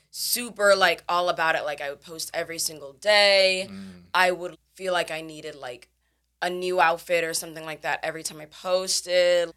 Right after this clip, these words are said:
Speaker 1: You
Speaker 2: Wow.
Speaker 1: know, a lot of time was spent doing social media. And, like, I mean, I, I still, like, felt weird, like, being like, "I'm with my friends." Like, not, like,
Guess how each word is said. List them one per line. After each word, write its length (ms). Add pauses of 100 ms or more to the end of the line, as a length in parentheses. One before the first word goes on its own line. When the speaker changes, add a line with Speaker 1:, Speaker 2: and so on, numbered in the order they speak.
(120)
Speaker 1:
You 80
Speaker 2:
Wow. 60
Speaker 1:
know, 180
a 40
lot 300
of 80
time 280
was 140
spent 480
doing 280
social 420
media. 840 (400)
And, 120
like, 220
I 80
mean, 160
I, 160
I 100
still, 320
like, 280
felt 400
weird, 340
like, 360
being 100
like, 180 (240)
"I'm 100
with 140
my 120
friends." 480
Like, 120
not, 240
like, 300